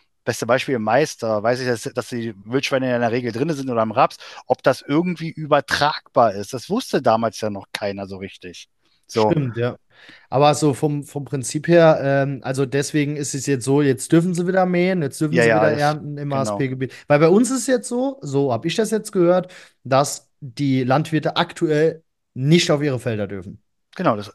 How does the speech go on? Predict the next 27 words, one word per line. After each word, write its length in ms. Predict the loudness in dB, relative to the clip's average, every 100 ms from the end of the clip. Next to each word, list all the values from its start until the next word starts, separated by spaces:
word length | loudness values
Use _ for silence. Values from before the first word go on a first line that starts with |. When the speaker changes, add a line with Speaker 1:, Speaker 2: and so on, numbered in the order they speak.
| -12
Speaker 1:
das 160 | -10
ist 100 | -2
bei 80 | 4
euch 240 | 4 4
genau 280 | 2 2 2
das, 260 | 4 2 2
was 120 | -4
bei 80 | -4
uns 200 | -6 -4
damals 280 | -4 -4 -4
am 60 |
Anfang 420 | -4 -4 -4 -4 0
war, 280 | 2 2 0 -12 -14
das 160 | -10 -4
gleiche 340 | 2 2 0
in 120 | -6 -6
Grün, 340 | -4 -4 -4 -8 -20 _
weil 240 | 2 2
ihr, 380 | 0 -2 -2 -2 -6 -6
ohne 180 | -2 0
das 160 | -2
Böse 280 | -4 -8 -8
zu 140 | -10
meinen, 200 | -6 -4
noch 100 | -4
nicht 240 | -6 -8 -8
diese, 240 | -8 -8